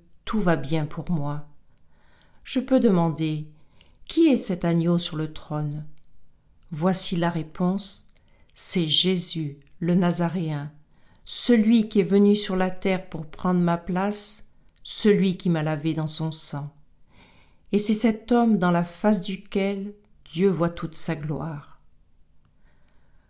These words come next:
Connaissez-vous la joie de vivre en communion avec Christ ? Celui qui abaisse ses regards et lit dans votre cœur voit tout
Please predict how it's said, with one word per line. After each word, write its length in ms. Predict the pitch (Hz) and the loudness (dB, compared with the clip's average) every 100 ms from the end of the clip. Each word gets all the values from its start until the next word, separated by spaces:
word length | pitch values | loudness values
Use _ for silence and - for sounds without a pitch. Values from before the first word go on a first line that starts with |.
| _ - | _ -6
Connaissez-vous 640 | - 240 247 - 240 240 247 | 2 4 4 4 2 4 4
la 140 | 214 | 6
joie 260 | 208 220 220 | 4 4 4
de 120 | 214 | 4
vivre 360 | 208 220 196 | 4 2 2
en 120 | 202 208 | 0 0
communion 500 | 220 208 208 202 202 | 2 4 4 4 2
avec 300 | 190 202 208 | 0 -4 -6
Christ ? 640 | - 233 247 - - - _ _ _ _ _ _ _ _ _ | -6 -4 -4 -6 -12 -20 _ _ _ _ _ _ _ _ _
Celui 680 | - - - 185 170 196 190 | -6 -2 0 0 0 -2 -4
qui 160 | - 175 | -2 -4
abaisse 420 | 147 180 208 - | 0 2 2 2
ses 140 | - | 0
regards 560 | 185 180 180 208 220 208 - - | 0 -2 2 2 2 -2 -10 -2
et 160 | - 190 | 2 2
lit 240 | 180 214 | 4 4
dans 140 | 202 175 | 4 2
votre 320 | 180 - 170 | 0 -2 -6
cœur 420 | 170 214 220 220 - - | -4 -4 -2 -4 -6 -10
voit 300 | 156 - 190 | -8 -2 -2
tout 480 | - - 247 226 | -4 -4 -2 -2